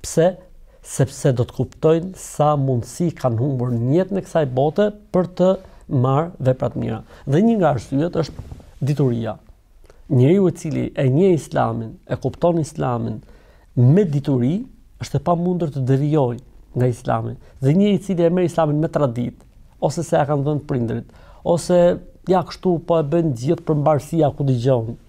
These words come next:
arsye të tjera, e ka shumë të lehtë të devijojë në një moment caktuar për shkak të një dyshimi, për shkak të një dileme, për shkak një të, për shkak të një, le të themi, ë, informacioni të gabuar që mund të jepet ndaj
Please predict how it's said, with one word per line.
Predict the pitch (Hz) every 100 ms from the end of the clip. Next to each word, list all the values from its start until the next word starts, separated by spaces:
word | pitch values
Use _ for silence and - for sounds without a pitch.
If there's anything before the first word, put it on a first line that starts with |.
| -
arsye | 143 - - 127
të | -
tjera, | 147 175 190 - - -
e | -
ka | - 151
shumë | - 170 -
të | 156
lehtë | 156 156
të | 131
devijojë | 143 139 131 156 147
në |
një | 135
moment | 139 151 -
caktuar | 135 - 139 156 160
për | 143 -
shkak | 151 -
të | 127
një | 110
dyshimi, | 101 143 160 190 202 - -
për | 147
shkak | - 156 156
të |
një | 131 123
dileme, | 117 156 170 170 185 - -
për | 131
shkak | - 156 151
një | 143 143
të, | 151 139 135 -
për | -
shkak | - 156 -
të | 143
një, | 143 143 131
le | 131
të | -
themi, | 151 139 139 139 - - -
ë, | 135 120 123 123 120 - - 50 - 147
informacioni | 143 143 135 - 160 143
të | 117
gabuar | 131 139 160 -
që | 147
mund | 135
të | 156
jepet | 143 131
ndaj | 135